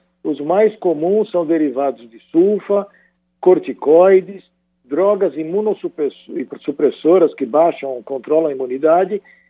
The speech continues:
e também as drogas imunológicas, imunobiológicas. Então, essas drogas são drogas que mexem com mediadores inflamatórios da doença.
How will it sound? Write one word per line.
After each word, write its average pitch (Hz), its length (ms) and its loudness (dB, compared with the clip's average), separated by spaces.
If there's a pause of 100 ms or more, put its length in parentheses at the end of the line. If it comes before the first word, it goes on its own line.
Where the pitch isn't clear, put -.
(120)
e 190 80 -6
também 208 340 -2
as 185 180 0
drogas 190 520 0
imunológicas, 180 1000 -6
imunobiológicas. 160 1200 -2 (420)
Então, 160 240 -2
essas 170 320 -2
drogas 175 460 2
são 180 120 -6
drogas 170 440 -2
que 170 120 -8
mexem 160 540 -6 (420)
com 165 420 -2
mediadores 170 840 0
inflamatórios 160 720 -8
da 160 100 -4
doença. 135 400 -12